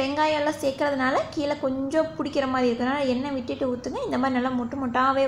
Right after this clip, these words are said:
வரும். இது எல்லா மாவுலையுமே பணியாரம் இது மாதிரி செ-, செஞ்சு பாருங்க. சூப்பரா வருங்க இந்த குழி பணியாரம். வாவ், சூப்பரா வெந்து வந்திருக்குங்க. ரெண்டு சைடுமே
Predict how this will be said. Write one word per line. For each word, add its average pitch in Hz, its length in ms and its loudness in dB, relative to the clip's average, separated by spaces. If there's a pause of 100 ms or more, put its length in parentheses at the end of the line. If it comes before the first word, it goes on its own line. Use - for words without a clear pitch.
வரும். 247 260 0 (2500)
இது 262 100 2 (120)
எல்லா 349 320 4
மாவுலையுமே 294 420 2 (120)
பணியாரம் 269 400 2
இது 247 120 2
மாதிரி 269 220 0
செ-, 254 380 -4
செஞ்சு 247 300 0
பாருங்க. 240 280 2 (320)
சூப்பரா 294 580 0
வருங்க 254 220 2
இந்த 240 160 -4
குழி 247 220 0
பணியாரம். 233 420 4 (1500)
வாவ், 269 280 4 (320)
சூப்பரா 277 460 0
வெந்து 254 200 2
வந்திருக்குங்க. 247 460 0
ரெண்டு 247 180 -2
சைடுமே 262 300 0